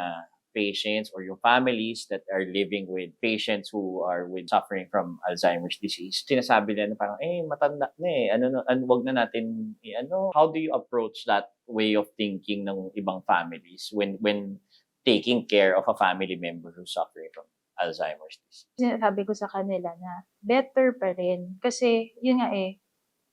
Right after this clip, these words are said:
Speaker 2: pag yung mga makakalimutin lang, yun, sinasabi ng lola, "Okay lang yan, makakalimutin," ganyan, ganyan. But, pwede kasi nga,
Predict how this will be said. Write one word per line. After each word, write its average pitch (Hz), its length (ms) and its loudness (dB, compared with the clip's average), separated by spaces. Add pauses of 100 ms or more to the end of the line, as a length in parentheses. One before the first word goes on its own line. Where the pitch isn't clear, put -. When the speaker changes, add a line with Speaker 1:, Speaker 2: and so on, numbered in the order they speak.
(140)
Speaker 2:
pag 247 160 6
yung 277 400 6
mga 254 320 8
makakalimutin 220 880 2
lang, 175 240 -8 (880)
yun, 226 160 2
sinasabi 196 480 -2
ng 196 120 -4
lola, 190 280 2
"Okay 294 240 2
lang 302 120 -6
yan, 302 120 -4
makakalimutin," 233 720 -2
ganyan, 185 240 -8
ganyan. 180 360 -10 (440)
But, 240 320 4 (1040)
pwede 262 240 6
kasi 262 240 0
nga, 220 160 0